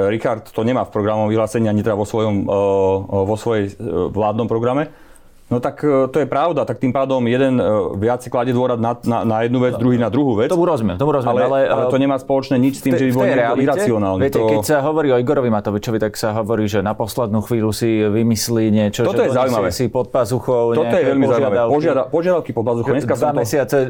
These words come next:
Speaker 2: čakal vlastne na to, kým, e,
Speaker 1: Toto
Speaker 2: ich
Speaker 1: je,
Speaker 2: predložil.
Speaker 1: dobre, povedali ste niekoľko vecí, skúsme ísť krok po kroku. Čo sa týka vecí pod pazuchou, Richard Sulík, a to vám potvrdia všetci členovia vlády,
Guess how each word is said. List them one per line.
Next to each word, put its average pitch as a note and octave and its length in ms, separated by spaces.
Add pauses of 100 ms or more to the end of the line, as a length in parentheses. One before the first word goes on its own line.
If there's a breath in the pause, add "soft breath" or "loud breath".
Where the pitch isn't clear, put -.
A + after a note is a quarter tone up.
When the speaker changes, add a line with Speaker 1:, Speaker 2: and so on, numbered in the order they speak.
Speaker 2:
čakal B2+ 480
vlastne A#2+ 240
na A#2 160
to, A#2+ 80
kým, A2+ 240
e, A#2 240
Speaker 1:
Toto D#3+ 160
Speaker 2:
ich C3+ 80
Speaker 1:
je, B2 80
Speaker 2:
predložil. A#2+ 400
Speaker 1:
dobre, G#2+ 160
povedali B2 400
ste A2+ 160
niekoľko A2 240
vecí, G#2 240
skúsme A#2+ 240
ísť G#2 160
krok G#2 160
po G2 80
kroku. - 320
Čo D#3+ 80
sa D#3 80
týka C#3+ 240
vecí B2+ 240
pod G2+ 160
pazuchou, F#2+ 640 (360)
Richard A#2+ 400
Sulík, G2 400
a - 80
to A#2+ 80
vám G#2+ 80
potvrdia G#2+ 720
všetci C3+ 240
členovia G2+ 320
vlády, F2 400